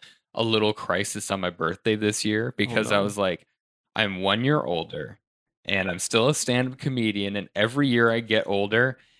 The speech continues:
Speaker 1: is less time I have to figure it out before I'm like, I gotta have kids, right? Like, I wanna have kids.
Speaker 2: Yeah,
Speaker 1: Like, I
Speaker 2: yeah,
Speaker 1: gotta
Speaker 2: yeah. I
Speaker 1: figure
Speaker 2: know what you
Speaker 1: this
Speaker 2: mean.
Speaker 1: out before I have kids." So it's like, "Uh-oh, uh-oh, another year, another year, uh-oh, uh-oh." <laughs>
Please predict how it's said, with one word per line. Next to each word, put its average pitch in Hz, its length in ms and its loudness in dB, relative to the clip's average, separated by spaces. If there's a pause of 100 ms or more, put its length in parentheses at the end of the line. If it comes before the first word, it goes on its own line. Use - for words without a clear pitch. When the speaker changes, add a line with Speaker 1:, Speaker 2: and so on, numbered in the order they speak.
(120)
Speaker 1:
is 113 220 0
less 95 440 0
time 101 580 -4
I 101 60 -6
have 95 380 -2
to 107 80 -4
figure 98 500 -2
it 87 100 -2
out 85 280 -4
before 98 300 -2
I'm 92 120 -4
like, 82 300 -8
I - 80 -10
gotta 110 240 -2
have 95 240 -12
kids, 185 340 2
right? 101 180 -2
Like, 92 160 -2
I 95 60 2
wanna 117 280 0
have 98 240 -2
kids. 135 260 4
Speaker 2:
Yeah, 104 100 6
Speaker 1:
Like, 98 100 6
I - 40 6
Speaker 2:
yeah, 95 60 4
Speaker 1:
gotta - 180 6
Speaker 2:
yeah. - 80 0
I - 20 0
Speaker 1:
figure 127 200 4
Speaker 2:
know 123 60 6
what - 40 2
you 113 60 2
Speaker 1:
this 87 100 0
Speaker 2:
mean. 127 100 4
Speaker 1:
out 113 340 0
before 127 880 2
I 98 100 4
have 104 300 -2
kids." 104 460 -2
So 113 260 2
it's 110 140 -2
like, 92 260 -2 (460)
"Uh-oh, 85 540 0
uh-oh, 87 420 2
another 117 280 2
year, 117 220 4
another 110 280 2
year, 113 260 4
uh-oh, 92 360 0
uh-oh." 208 1800 2
<laughs> - 0 -